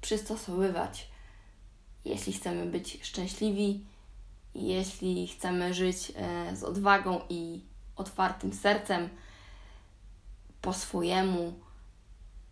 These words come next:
tak, żeby po prostu żyć pełnią miłości do samej albo samego siebie,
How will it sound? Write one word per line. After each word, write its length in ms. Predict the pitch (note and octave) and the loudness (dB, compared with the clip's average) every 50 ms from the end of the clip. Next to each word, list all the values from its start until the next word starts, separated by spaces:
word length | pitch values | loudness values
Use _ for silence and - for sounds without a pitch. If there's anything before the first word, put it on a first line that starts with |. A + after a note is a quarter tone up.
| - - - - - - - - - - | -20 -20 -20 -20 -20 -20 -20 -2 4 8
tak, 240 | G#3 G3 G3 G3+ G3 | 8 8 8 6 2
żeby 480 | F#3 F#3 F3+ F3 F3+ F3 F3 - - - - - - | 0 0 0 0 0 2 2 0 0 -4 -6 -10 -10
po 120 | - F#3+ F#3 | -8 -8 -8
prostu 640 | - - G3 G3 G3 F#3+ - - - - F#3 F3+ | -4 -2 0 0 0 0 -2 -4 -4 -4 -4 -2
żyć 220 | E3+ F#3 F#3+ F#3+ - | 0 0 0 0 0
pełnią 760 | - - G#3 G#3 G3+ G3+ G3+ G3 F#3+ F#3+ F#3+ F#3 F3+ - - - - - - - F#3+ F#3+ F#3+ F#3+ F#3+ F#3+ F#3+ | 2 4 6 6 6 6 4 4 4 2 2 2 0 -2 -6 -8 -10 -8 -4 0 0 2 2 2 2 2 4
miłości 1000 | F#3+ F#3+ F#3 F#3 F#3+ G3 G#3+ A3 A3 A3 A3 - - - - - F#3+ F#3+ F#3 F3+ E3+ | 4 4 4 6 8 10 10 10 10 10 4 -4 -4 -4 -2 -2 0 2 2 0 0
do 420 | F3+ F#3+ F#3+ F3+ F3+ F3+ F3+ F#3 | 0 0 0 2 2 2 0 0
samej 600 | F#3 - - F#3 F#3 G3 G3 F#3+ F#3+ F#3 F#3+ G3 - | 0 0 2 2 4 4 4 4 2 2 0 -2 -4
albo 260 | G3+ F#3 G3+ G3+ G3 | -4 -4 -2 -4 -4
samego 400 | F#3+ - G#3 G#3+ G3+ F3 - F#3+ | -4 -2 -2 0 0 0 -2 -4
siebie, 540 | F#3 - - G#3 F#3+ F#3+ F3+ - - G3 - | -6 -4 -2 0 0 2 2 0 0 -2 -6